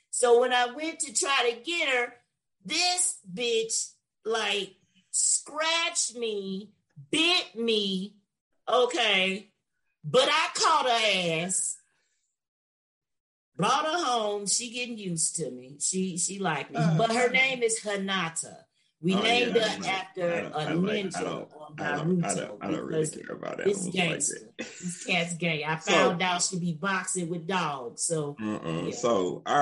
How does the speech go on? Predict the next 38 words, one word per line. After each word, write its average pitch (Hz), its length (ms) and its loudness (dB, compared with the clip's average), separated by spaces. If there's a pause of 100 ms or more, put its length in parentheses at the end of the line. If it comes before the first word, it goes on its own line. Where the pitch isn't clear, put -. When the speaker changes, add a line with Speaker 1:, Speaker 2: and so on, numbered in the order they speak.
Speaker 2:
right. 113 180 2
So 110 280 0
what's 147 260 -2
this, 131 300 -10
uh, 107 420 0
you 107 140 -4
was 113 100 -8
talking 113 320 -4
about 95 300 -6
the - 60 -10
book 95 280 -4
situation. 92 720 -4
So, 90 400 -4 (440)
and 87 420 0
you 95 140 -2
saying 98 300 -2
it 87 60 -2
was 85 120 -8
your 85 120 -4
first 90 300 -2
publication 85 720 -2
and 85 140 -4
how 90 200 -2
Speaker 1:
Yeah. 85 300 -2 (380)
Speaker 2:
that 85 440 0 (140)
you 90 240 -4
is 85 320 -2
a 82 80 -4
self, 92 640 0 (180)
self-proclaimed 87 1120 -4
edit 82 360 2
and 80 200 -4
different 80 360 -4
things. 82 360 -2
Okay, 82 320 -4
that 85 140 -2
sounds 82 340 -6
cool. 80 320 -4